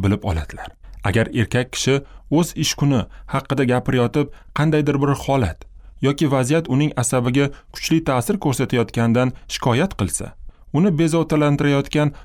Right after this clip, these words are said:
holat ta'sirini kamaytirish uchun quyidagi usullardan foydalanib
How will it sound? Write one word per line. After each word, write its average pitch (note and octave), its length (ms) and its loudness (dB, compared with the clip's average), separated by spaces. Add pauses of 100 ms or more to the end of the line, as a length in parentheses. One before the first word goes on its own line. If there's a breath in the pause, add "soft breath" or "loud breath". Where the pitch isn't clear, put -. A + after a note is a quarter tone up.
(140 soft breath)
holat D3+ 320 2
ta'sirini C3+ 540 0 (240 loud breath)
kamaytirish C#3+ 580 0
uchun D#3 240 0 (300 soft breath)
quyidagi E3 320 2
usullardan C#3+ 680 0
foydalanib B2+ 560 2